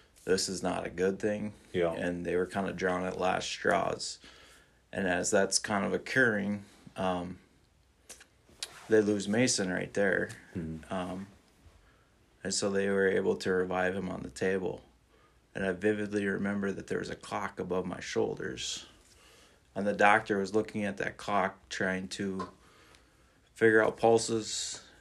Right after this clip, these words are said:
Speaker 1: And it looked like he was looking in my eyes, but he's really looking over my shoulder at the clock. And they, they revived him once,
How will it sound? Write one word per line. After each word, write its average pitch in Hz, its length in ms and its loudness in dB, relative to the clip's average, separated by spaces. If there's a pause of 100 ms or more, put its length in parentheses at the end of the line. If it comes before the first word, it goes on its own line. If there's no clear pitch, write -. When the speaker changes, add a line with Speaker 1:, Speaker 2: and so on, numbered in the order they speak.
Speaker 1:
And 95 180 -4
it 95 80 -4
looked 110 180 2
like 107 140 2
he 113 100 -2
was 104 100 -2
looking 117 300 0
in 110 80 0
my 98 360 0
eyes, 104 100 -2
but 92 160 -6
he's 95 180 -6
really 107 160 2
looking 104 300 -2
over 101 180 -2
my 92 180 -6
shoulder 101 520 0
at 95 120 -2
the - 80 -6
clock. 98 560 -2 (800)
And 101 140 0
they, 101 300 0 (340)
they 104 160 -2
revived 107 400 4
him 113 120 2
once, 123 600 2